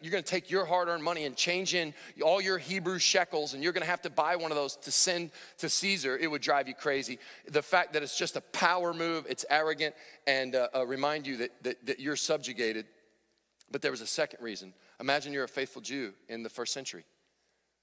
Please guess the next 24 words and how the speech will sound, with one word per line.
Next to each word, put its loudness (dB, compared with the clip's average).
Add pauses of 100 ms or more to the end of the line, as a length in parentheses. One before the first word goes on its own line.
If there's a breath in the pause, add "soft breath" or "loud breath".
(200)
Look, -4 (1080)
w-, -14
w-, -14
w-, -16 (280 loud breath)
so, 0
so 0 (600 loud breath)
we 0
sort 2
of -6
separate 0
out 0
the -8
sacred -2
and -4
the -8
secular -2 (260)
in -4
our 0
modern -2
day. 0 (260 loud breath)
They 2
didn't -4
do -4
that. -2